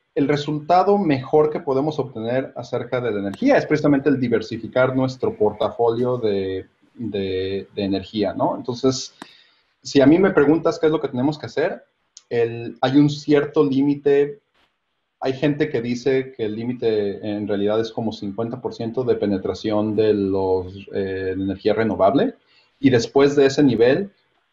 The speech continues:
ya no es rentable incrementarlo por la, por la volatilidad que tiene la energía renovable, ¿no? Entonces, hay, hay, hay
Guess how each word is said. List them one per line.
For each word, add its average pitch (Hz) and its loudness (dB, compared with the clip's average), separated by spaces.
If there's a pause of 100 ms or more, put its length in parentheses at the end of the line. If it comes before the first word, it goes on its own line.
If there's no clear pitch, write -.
(140)
ya 131 2
no 131 6
es 127 -2
rentable 113 0
incrementarlo 104 -2
por 104 -4
la, 101 -2
por 113 -4
la 104 0
volatilidad 107 -2
que - -14
tiene 104 -8
la 101 -6
energía 95 -8
renovable, 90 -8
¿no? 107 -10
Entonces, 123 -6 (300)
hay, 117 4
hay, 113 2
hay 107 0